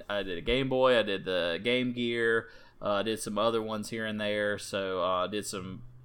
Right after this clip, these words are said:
uh, ones that were definitely aftermarket. So just, uh, let us know if you wanna, you wanna hear a little bit about it. It might not be as long of a podcast, but we can definitely put one together for that.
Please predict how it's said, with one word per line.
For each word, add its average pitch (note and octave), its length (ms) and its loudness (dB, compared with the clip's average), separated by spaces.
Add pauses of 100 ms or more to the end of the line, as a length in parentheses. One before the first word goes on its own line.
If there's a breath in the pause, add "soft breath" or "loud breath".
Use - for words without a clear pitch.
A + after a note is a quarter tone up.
(120)
uh, F2+ 300 0
ones G#2+ 300 -4
that A2 100 -4
were G2 120 -4
definitely G2+ 280 -2
aftermarket. G2+ 800 0
So F#2 280 -2 (400 loud breath)
just, A#2+ 300 0
uh, G#2+ 220 4
let B2 180 4
us D3 140 -4
know C3 160 6
if B2+ 100 -2
you A#2+ 100 0
wanna, A2+ 240 -2
you G#2+ 120 -6
wanna G#2+ 160 -2
hear A#2 180 0
a A2+ 60 4
little A2 180 0
bit A2 100 2
about A2 300 4
it. A2 140 0
It G#2 120 -2
might G#2+ 200 -2
not G#2+ 200 0
be G#2 300 -2
as F#2 160 -4
long A2+ 280 4
of A#2+ 80 4
a A#2 60 2
podcast, B2+ 760 2
but G2 120 0
we G#2+ 100 -2
can A2 100 -6
definitely - 300 -4
put A2+ 120 -6
one F#2+ 160 -8
together D#2 300 -4
for - 140 -10
that. C2+ 320 -4